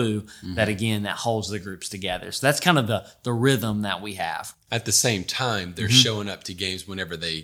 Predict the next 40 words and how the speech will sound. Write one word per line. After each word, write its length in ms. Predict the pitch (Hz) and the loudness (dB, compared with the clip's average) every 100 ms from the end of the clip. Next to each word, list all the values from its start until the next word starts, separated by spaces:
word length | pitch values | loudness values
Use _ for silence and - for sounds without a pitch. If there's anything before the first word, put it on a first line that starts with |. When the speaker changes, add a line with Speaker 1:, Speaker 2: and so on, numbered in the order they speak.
| - | -4
Speaker 1:
can. 540 | - 127 127 117 113 110 - - _ | 2 2 2 0 -2 -8 -16 -20 _
You're 140 | 113 117 | 0 4
not 160 | 113 | 6
asking 360 | 101 98 - 101 | 4 2 -2 -8
them 100 | 92 | -8
to 60 | |
do 80 | 95 | -8
that 140 | 95 90 | -6 -4
every 220 | 82 85 | -6 -6
week, 340 | 107 131 131 113 | -2 0 4 4
Speaker 2:
Absolutely. 380 | 117 113 113 117 | 6 6 4 2
Speaker 1:
but 60 | |
if 80 | 123 | 0
they 60 | 117 | 0
can 100 | 104 | -2
go 120 | 104 | -2
see 200 | - - | 0 2
Speaker 2:
Yeah. 180 | 117 104 | 2 2
Speaker 1:
one 380 | 135 135 117 | 4 4 2
game 640 | 98 110 113 107 98 95 - | 0 -2 0 -2 -4 -8 -8
a 60 | 90 | -8
year, 580 | 90 104 104 85 78 80 | -2 0 0 0 -2 0
Speaker 2:
Yes. 420 | 110 107 92 - | 4 6 4 2
Speaker 1:
you 60 | 87 | 0
know, 100 | 92 | 0
like, 300 | 87 85 - | -2 -2 -8
um, 500 | 98 87 82 85 80 _ _ _ - _ _ 107 | -10 -10 -10 -12 -14 _ _ _ -20 _ _ -14
you 100 | 110 | -10
know, 100 | 90 | -8
my, 200 | 80 90 - | -8 -10 -10
my 220 | 101 95 | -4 -4
daughter's 380 | 85 104 101 98 | 0 0 0 -2
small 280 | - 98 92 | -2 -4 -4
group 260 | 92 92 | -8 -8
Speaker 2:
Mm. 180 | - 123 | 2 4
Speaker 1:
leader 140 | 120 101 | 4 0
was 180 | 95 95 | -4 0
there 220 | 101 98 | 0 2
last 380 | 92 92 - - | 2 2 2 2
night 480 | 131 110 117 - | 4 4 2 -2